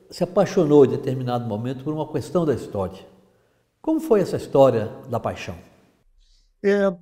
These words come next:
Speaker 2: foi uma aula, na verdade, algumas aulas, mas especialmente,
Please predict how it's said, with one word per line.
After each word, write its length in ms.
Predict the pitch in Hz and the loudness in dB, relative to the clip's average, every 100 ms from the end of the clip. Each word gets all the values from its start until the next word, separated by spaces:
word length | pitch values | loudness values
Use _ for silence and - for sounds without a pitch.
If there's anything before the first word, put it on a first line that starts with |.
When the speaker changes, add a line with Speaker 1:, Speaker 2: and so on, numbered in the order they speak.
| _ _ _ _ _ _ _ _ _ _ _ | _ _ _ _ _ _ _ _ _ _ _
Speaker 2:
foi 220 | - 262 | -2 -2
uma 220 | 269 277 | 0 0
aula, 440 | 269 226 262 247 190 | 2 2 2 0 -4
na 100 | 180 | -4
verdade, 280 | 175 202 226 | -4 -4 -4
algumas 580 | - 226 302 339 208 190 | -4 -2 -2 -2 -2 0
aulas, 460 | 175 202 240 233 | 0 0 -2 -6
mas 340 | 190 196 202 - | -4 -4 -6 -8
especialmente, 1200 | - - 220 - 190 170 185 220 - - 226 220 | -12 -6 -4 -2 -2 -2 -4 -4 -4 -4 -6 -8